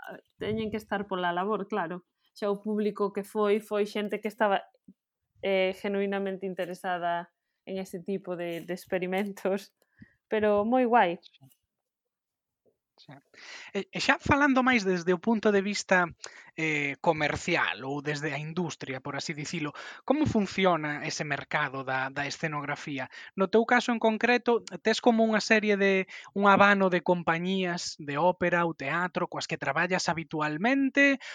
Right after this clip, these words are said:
Speaker 2: ou funciona máis isto do, do networking, ah, de ter así contactos máis esporádicos ou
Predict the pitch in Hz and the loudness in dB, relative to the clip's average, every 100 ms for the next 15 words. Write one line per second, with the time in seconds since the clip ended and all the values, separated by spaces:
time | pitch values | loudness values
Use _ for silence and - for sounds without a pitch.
0 | - - 170 175 170 170 170 165 156 185 | -16 2 6 8 6 6 4 4 4 2
1 | 165 196 190 180 180 180 175 - 160 - | 2 4 6 6 4 4 2 -4 -6 -2
2 | 175 170 165 160 165 160 160 208 233 233 | 4 4 4 2 0 -2 6 8 8 4
3 | - 226 226 220 220 170 165 165 165 160 | 0 0 2 0 -2 -2 0 0 0 -2
4 | 160 160 156 160 170 165 160 - 165 175 | -2 -2 -2 -4 -2 -4 -6 -6 -2 -2
5 | - 170 175 165 151 147 - 156 233 247 | -2 -6 -4 -4 -4 -10 -4 2 2 2
6 | 247 - 233 240 - 175 | 0 0 2 2 0 -2